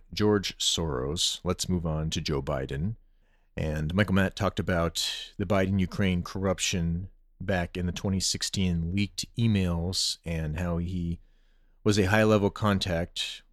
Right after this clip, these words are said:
with a Ukrainian insider. I'm sure this all has to do with Hunter Biden, the laptop, stuff like that. But he was part of this whole twenty fourteen calling for a coup and stuff like that, and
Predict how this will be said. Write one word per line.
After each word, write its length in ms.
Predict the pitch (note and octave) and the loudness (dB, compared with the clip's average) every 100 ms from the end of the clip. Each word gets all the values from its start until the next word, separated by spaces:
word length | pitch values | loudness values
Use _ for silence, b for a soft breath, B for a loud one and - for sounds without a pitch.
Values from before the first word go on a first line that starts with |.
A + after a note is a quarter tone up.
| _ | _
with 220 | F2+ E2+ | -8 -4
a 280 | F#2 E2 D#2 | -2 0 0
Ukrainian 480 | E2+ - A2+ G#2 G2 G2+ | -2 0 2 4 2 2
insider. 840 | A2+ A2 - G2+ F#2+ G2 F#2+ F#2 | 4 4 4 4 4 4 4 2
I'm 140 | E2+ F2+ | 2 0
sure 200 | - F#2 | 0 2
this 200 | F2 F#2 | 2 0
all 140 | E2+ | 0
has 140 | E2+ | 0
to 60 | - | -2
do 140 | E2+ | -2
with 220 | E2+ E2 - - _ | 0 -2 -4 -14 _
Hunter 240 | G#2 F2 | -2 -2
Biden, 400 | E2 D#2+ E2 E2 | 0 0 2 2
the 80 | D#2+ | 2
laptop, 560 | D2+ D#2 D2+ - C#2+ - | 0 -2 -2 -4 -4 -2
stuff 320 | - D#2+ - | -4 -4 -4
like 200 | D2+ D2+ | -6 -4
that. 280 | D2 C#2+ - _ _ - | -2 -2 -4 _ _ 2
But 140 | A2 | 4
he 120 | G#2+ A2+ | 6 6
was 180 | G2+ | 6
part 240 | - G2+ F2+ | 2 2 2
of 80 | E2+ | 2
this 180 | E2+ | -2
whole 340 | - E2+ E2 D#2+ | 0 2 2 -2
twenty 480 | - F#2 F2 F2 E2 | -4 -4 -2 -4 -6
fourteen 800 | - F#2 E2+ - F#2+ E2 D#2+ D#2+ | -6 -4 -4 -4 -2 0 0 -2
calling 380 | - E2+ D#2+ D#2 | -2 0 0 -2
for 220 | - D2+ | -4 -8
a 60 | |
coup 420 | - - D2+ D2 C#2+ | -6 -4 -4 -2 -4
and 120 | D2 | -6
stuff 300 | - C#2+ - | -6 -6 -6
like 180 | C#2+ - | -8 -4
that, 300 | C#2 C#2 - | -2 -2 -4
and 300 | C#2+ C#2+ | -6 -6